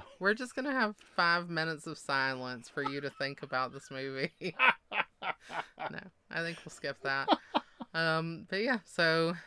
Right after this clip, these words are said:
Speaker 1: this is it for twenty twenty-one. Um, it's been an amazing year.
Speaker 2: Sure has.
Speaker 1: A year in which we started a podcast and actually did fourteen straight episodes of it, which is pretty phenomenal for
Speaker 2: Yeah.
Speaker 1: us.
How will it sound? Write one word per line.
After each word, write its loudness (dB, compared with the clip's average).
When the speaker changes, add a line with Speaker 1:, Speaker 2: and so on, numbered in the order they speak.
Speaker 1:
this -4
is -6
it 2
for -4
twenty -4
twenty-one. -2
Um, 0
it's -12
been 0
an 0
amazing -2
year. -2
Speaker 2:
Sure -4
has. -2
Speaker 1:
A -4
year 0
in -2
which -4
we -4
started 2
a -6
podcast -2
and -6
actually -4
did 0
fourteen -2
straight 2
episodes 2
of 2
it, 2
which -8
is -12
pretty -2
phenomenal -2
for -6
Speaker 2:
Yeah. 6
Speaker 1:
us. -6